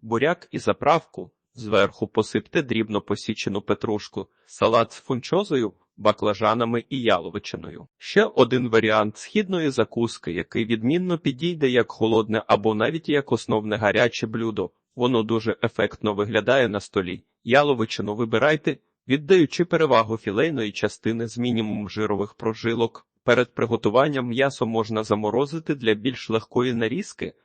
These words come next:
Вже готову страву можна зверху присипати кунжутом. Складові: триста г нежирного філе яловичини, двісті п'ятдесят гр баклажанів,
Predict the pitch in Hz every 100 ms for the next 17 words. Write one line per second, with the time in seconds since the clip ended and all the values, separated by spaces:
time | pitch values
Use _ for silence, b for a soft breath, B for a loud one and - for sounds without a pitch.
0 | _ - 113 127 120 113 156 160 117 -
1 | 120 107 101 101 101 107 107 110 127 120
2 | 120 - 117 - - 104 110 - - 104
3 | 104 101 - 87 - _ - - 123 127
4 | 120 123 180 _ _ - 117 113 - 110
5 | 113 113 113 113 107 104 104 - 98 104
6 | 123 139 113 104 - 104 82 - _ -
7 | 110 185 - - 175 110 110 107 110 -
8 | 101 101 107 104 101 101 104 107 110 110
9 | -